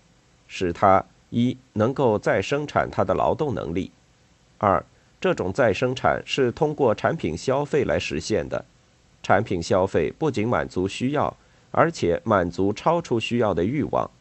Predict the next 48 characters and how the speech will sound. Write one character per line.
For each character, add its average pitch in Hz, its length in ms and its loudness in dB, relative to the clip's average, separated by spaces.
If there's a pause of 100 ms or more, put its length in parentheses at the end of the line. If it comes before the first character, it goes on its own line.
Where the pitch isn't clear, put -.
(380)
从 110 220 2
而 113 100 2
使 101 140 -6
劳 82 200 4
动 110 220 -2
者 76 320 -2
更 123 260 -2
积 131 200 -4
极、 80 420 -4
更 117 220 0
艰 147 260 -4
苦 90 160 -4
的 71 100 -2
劳 50 220 -2
动。 - 200 -4 (760)
因 101 240 -2
而， 67 260 -2 (280)
三， 101 340 2 (340)
保 117 200 6
证 135 240 0
资 175 140 -4
本 98 180 -2
家 117 160 0
的 104 100 0
利 127 160 0
润 95 280 0
盈 90 220 -4
余。 69 280 -6 (920)
再 143 200 2
次， 76 320 -4 (260)
他 165 260 2
的 135 120 0
竞 104 240 -2
争 107 180 2
能 85 220 -2
力 95 280 -4
具 151 200 -6
体 - 160 -4
化 101 180 2
在 95 160 2
劳 87 240 2
动 127 160 -4
者 90 140 -4
的 - 100 -4
消 123 220 -2
费 131 200 -2
之 73 140 -8
中。 64 240 -6